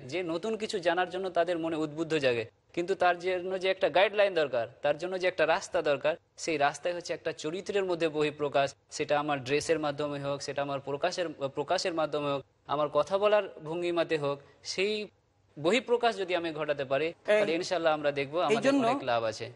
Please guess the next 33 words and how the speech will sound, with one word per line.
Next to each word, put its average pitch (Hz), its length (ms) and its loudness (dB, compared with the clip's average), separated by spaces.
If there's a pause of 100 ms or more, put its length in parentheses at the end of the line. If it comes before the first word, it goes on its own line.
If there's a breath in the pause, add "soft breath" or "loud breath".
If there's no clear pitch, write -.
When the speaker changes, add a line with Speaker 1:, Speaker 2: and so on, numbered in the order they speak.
(160)
Speaker 2:
এই 226 100 4
জন্য 247 200 2
একটা 240 240 0
কথা 190 260 4
আছে, 165 200 2
খুব - 160 -4
প্রসিদ্ধ 175 460 -4
কথা, 160 320 -2 (880)
যে 151 100 2 (520)
তরবারি 220 540 4
দিয়ে 240 160 2 (140)
যাকে 208 220 0 (180)
জয় 165 220 4
করা 180 160 4 (100)
যায় 180 300 6
না, 240 60 4 (1040)
সেটাকে 240 340 4 (180)
চরিত্র 220 300 0 (140)
দিয়ে 220 140 0 (600)
জয় 156 220 4
করা 131 220 -4
যায়। 110 160 -8 (880)
অর্থাৎ 269 220 2 (140)
তরবারি 247 440 6
দিয়ে 302 160 4
কোনো 285 120 6 (100)
জয় 254 200 6
করা 262 220 6
জিনিস 262 180 0 (140)
লাস্টিং 233 300 2 (140)
নাও 269 200 6
করতে - 260 -6
পারে। 123 180 2